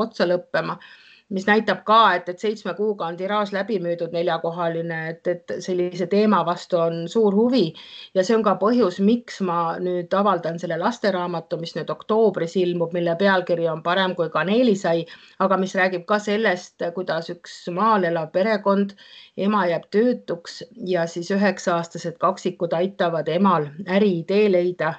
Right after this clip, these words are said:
ja ettevõtjaks hakata. Et miks ma sellisel teemal kirjutan, on just sellepärast, et mõeldes nendele inimestele, kellel ei ole kodus sellist ettevõtlikku vaimu,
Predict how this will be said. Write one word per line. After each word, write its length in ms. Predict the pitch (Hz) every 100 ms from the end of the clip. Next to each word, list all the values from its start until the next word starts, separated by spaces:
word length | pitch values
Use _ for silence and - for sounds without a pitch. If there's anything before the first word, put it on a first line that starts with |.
| -
ja 160 | 180 175
ettevõtjaks 540 | - 156 151 156 -
hakata. 480 | 196 196 165 - - - - - -
Et 140 | 180 202
miks 240 | 240 -
ma 120 | 202 175
sellisel 460 | 185 185 185 180
teemal 380 | 190 214 202 175
kirjutan, 480 | 190 185 180 180 170
on 140 | 180 202
just 160 | 233
sellepärast, 720 | 214 202 185 180 180 175 - 165
et 320 | - - 110 - - - -
mõeldes 480 | 220 254 202 151 180
nendele 460 | 185 208 202 175
inimestele, 580 | 202 196 170 170 170 165 165
kellel 240 | 170 165
ei 80 | 175
ole 240 | 226 269 226 170
kodus 420 | 165 156 170 - - -
sellist 320 | 190 175 175
ettevõtlikku 720 | 190 196 175 165 - 165 175
vaimu, 460 | 180 196 165 165